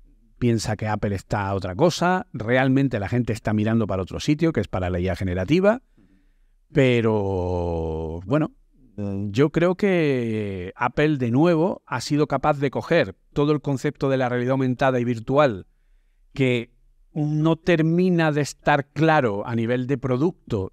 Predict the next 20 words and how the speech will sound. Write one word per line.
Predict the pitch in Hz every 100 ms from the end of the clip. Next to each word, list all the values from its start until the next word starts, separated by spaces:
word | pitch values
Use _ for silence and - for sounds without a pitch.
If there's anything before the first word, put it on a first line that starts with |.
| -
y | 139
sigue | 117 - 170 156
siendo | - 175 170 139 113
muy | 113 160
de | 139 117
nicho, | 190 - - 123 - _ _ _
y | - 117
al | 104
final, | - 110 147 147
¿quién | 151 147
se | 151
compra | 147 147 139
unas | 127 117
MetaQuest? | 120 117 104 95 87
¿O | 110
quién | 104 123
se | 127
compra | 135 123 120 120
unas | 120 120 120 117 113 104 127
Oculus, | 113 117 117 117 -